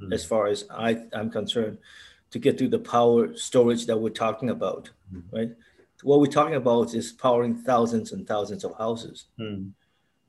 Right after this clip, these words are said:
Speaker 2: right? It's not like, it, it's not like, so there need to be a different strategies
Speaker 1: Sure.
Speaker 2: of how that's gonna work, right?
Speaker 1: Yeah. So tell me, you know, uh, before I'm gonna, I'll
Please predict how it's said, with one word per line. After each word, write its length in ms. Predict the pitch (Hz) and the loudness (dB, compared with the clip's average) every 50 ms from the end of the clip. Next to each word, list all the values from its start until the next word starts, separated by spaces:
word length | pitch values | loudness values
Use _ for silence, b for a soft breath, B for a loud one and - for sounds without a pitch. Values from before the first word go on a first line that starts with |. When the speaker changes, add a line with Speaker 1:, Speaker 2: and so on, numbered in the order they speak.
| _ _ _ | _ _ _
Speaker 2:
right? 260 | - 110 110 117 117 - | -8 -6 -6 -6 -6 -6
It's 200 | - - 117 - 135 | -8 -8 -6 -2 0
not 200 | 139 131 117 113 | 2 2 2 2
like, 180 | 110 - - - _ _ _ | 0 -2 -6 -12 _ _ _
it, 240 | 113 113 110 - - | -6 -6 -6 -4 -6
it's 200 | - 117 - - | -6 -6 -6 -4
not 200 | 127 127 117 107 | -4 -2 -2 -2
like, 180 | 104 98 95 - _ | -2 -4 -6 -10 _
so 460 | - - - 123 117 113 110 - - - _ _ _ _ _ _ _ _ - | -12 -2 0 2 2 2 -2 -6 -10 -18 _ _ _ _ _ _ _ _ -4
there 160 | 123 131 120 | -2 0 2
need 240 | 120 139 156 143 - | 2 2 0 0 0
to 80 | 143 120 | -2 -2
be 240 | 113 123 117 117 | -2 -2 0 0
a 60 | 110 107 | 0 0
different 320 | - 139 131 127 120 113 | -2 -2 -2 0 -2 -2
strategies 800 | - - 117 120 120 123 123 123 120 123 131 139 143 - - _ _ | -4 -4 -2 0 2 2 2 0 -2 -6 -8 -8 -8 -12 -16 _ _
Speaker 1:
Sure. 120 | - 90 - _ | -20 -20 -14 _
Speaker 2:
of 260 | 113 110 107 - - _ _ _ _ _ _ _ | -6 -6 -6 -6 -8 _ _ _ _ _ _ _
how 260 | - - 123 120 120 | -2 0 2 4 6
that's 200 | 120 117 - - | 4 4 2 -2
gonna 220 | - - 107 104 98 | -6 -8 -6 -6 -6
work, 300 | 95 98 98 - - - - | -6 -6 -6 -8 -10 -12 -12
right? 220 | 95 101 117 - - _ _ _ _ _ _ _ _ - | -12 -10 -10 -12 -16 _ _ _ _ _ _ _ _ -12
Speaker 1:
Yeah. 40 | - - _ _ | -12 -12 _ _
So 220 | _ - - 247 240 | _ 2 4 4 6
tell 220 | - 240 247 277 | 6 4 4 4
me, 120 | 269 269 226 180 - 143 147 147 160 | 2 0 -2 -4 -2 0 0 0 2
you 40 | 170 160 | 2 2
know, 120 | 160 151 - - 131 135 | 0 0 0 -2 -2 0
uh, 320 | 131 127 123 120 113 107 104 107 - _ _ _ | 0 2 0 0 0 -2 -4 -6 -10 _ _ _
before 320 | 123 - - 147 147 143 113 | -4 0 6 8 8 8 8
I'm 80 | - 123 | 4 0
gonna, 220 | 131 107 104 110 107 | -2 -4 -2 -2 -2
I'll 180 | 113 117 113 | -2 -2 -4